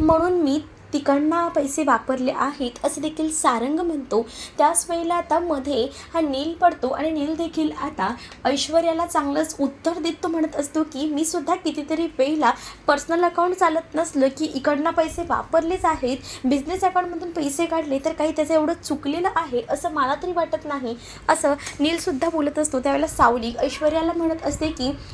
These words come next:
"माझ्या दादासाठीही पैसे खर्च झाले आहेत ना, तर मला जे काही पैसे मिळणार आहेत रूपम कॉस्मेटिककडनं,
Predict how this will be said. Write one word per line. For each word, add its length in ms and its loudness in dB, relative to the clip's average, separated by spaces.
"माझ्या 300 4
दादासाठीही 600 0
पैसे 380 -4
खर्च 260 0
झाले 320 0
आहेत 200 -4
ना, 140 4
तर 140 8
मला 500 4
जे 120 -2
काही 280 -2
पैसे 380 -2
मिळणार 400 2
आहेत 640 0
रूपम 380 4
कॉस्मेटिककडनं, 800 0